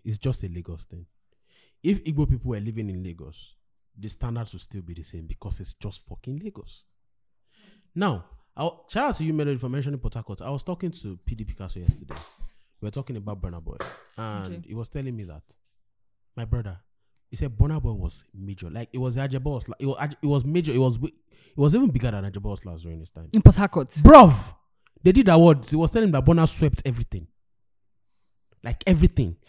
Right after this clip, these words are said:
Speaker 1: Like, he said the only reason they came to, they came to Lagos to record,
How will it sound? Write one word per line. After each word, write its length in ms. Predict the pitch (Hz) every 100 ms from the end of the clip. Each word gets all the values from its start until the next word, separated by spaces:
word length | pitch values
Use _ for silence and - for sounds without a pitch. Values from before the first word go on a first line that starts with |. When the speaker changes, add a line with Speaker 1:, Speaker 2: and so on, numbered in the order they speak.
| - -
Speaker 1:
Like, 220 | 160 160
he 80 | 175
said 300 | 233 214 - - -
the 100 | 143
only 140 | 254 302
reason 180 | 202
they 100 | 170
came 220 | - 175 175
to, 260 | - 135
they 140 | 120 151
came 220 | 214 208
to 180 | - 131
Lagos 540 | 131 143 127 101 - -
to 80 | 120
record, 540 | 120 - 131 127 -